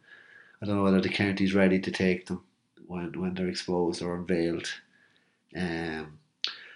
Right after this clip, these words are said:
and on top of that, luckily enough, I have the, uh, Mattock Rangers podcast, Glory Days podcast, already up, already recorded, I should say. Luckily enough, before the covid struck,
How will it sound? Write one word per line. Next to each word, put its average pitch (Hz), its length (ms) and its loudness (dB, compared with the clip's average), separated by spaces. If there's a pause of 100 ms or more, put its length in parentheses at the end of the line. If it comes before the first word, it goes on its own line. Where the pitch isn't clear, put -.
(140)
and 110 100 8
on 110 140 10
top 139 260 12
of 120 60 12
that, 117 180 12
luckily 131 400 10
enough, 113 340 8
I 101 100 4
have 113 480 4
the, 101 260 4
uh, 92 140 6
Mattock 104 300 -2
Rangers 98 420 0
podcast, 92 640 0
Glory 101 280 4
Days 92 200 4
podcast, 92 800 -4
already 98 500 6
up, 92 280 0 (220)
already 107 440 8
recorded, 104 640 6
I 95 60 2
should 92 240 0
say. 95 300 2 (600)
Luckily 101 360 2
enough, 95 340 4
before 95 560 4
the 98 160 -2
covid 92 400 0
struck, 95 420 0